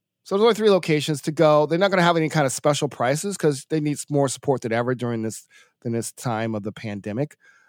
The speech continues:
But, um, you also have a chance to win a raffle, a gift card. Um, basically, how to, they,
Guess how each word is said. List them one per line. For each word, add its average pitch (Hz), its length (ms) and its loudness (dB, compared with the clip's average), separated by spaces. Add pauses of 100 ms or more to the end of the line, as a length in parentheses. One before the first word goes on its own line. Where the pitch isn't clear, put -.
(360)
But, 127 300 0
um, 110 600 0 (520)
you 147 120 2
also 151 200 2
have 143 80 -2
a 131 40 -8
chance 147 280 0
to 139 60 -2
win 131 140 -2
a 113 60 -4
raffle, 170 720 6 (300)
a 117 260 2
gift 180 220 -2
card. 156 480 4 (360)
Um, 127 520 0
basically, 156 320 0
how 143 160 4
to, 131 100 -2
they, 135 300 -4